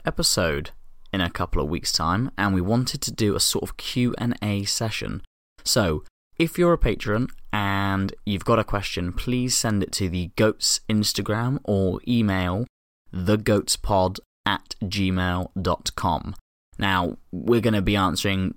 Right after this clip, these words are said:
anything, so if you have any question, podcast related, personal questions, or, as Halloween's coming up, some spooky themed questions. Literally anything, we will answer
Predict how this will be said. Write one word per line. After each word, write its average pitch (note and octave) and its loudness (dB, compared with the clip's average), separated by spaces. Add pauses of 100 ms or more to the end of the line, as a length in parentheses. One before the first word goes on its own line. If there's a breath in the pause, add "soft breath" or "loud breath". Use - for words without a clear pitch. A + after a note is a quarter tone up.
anything, F2+ -2
so F2+ 0
if F2 -2
you G2 0
have F2 0
any C3 2
question, G#2 0
podcast A2+ 0
related, A2 2 (400)
personal A2 4
questions, G#2+ 0 (100)
or, F#2+ 4 (120)
as - 0
Halloween's G#2 0
coming E2+ -2
up, E2 -2
some E2 0
spooky - -2 (160)
themed D#2 -6
questions. E2+ -6 (480)
Literally A#2+ 2
anything, G#2+ 0 (440)
we G2+ 0
will F#2 2
answer F2+ -2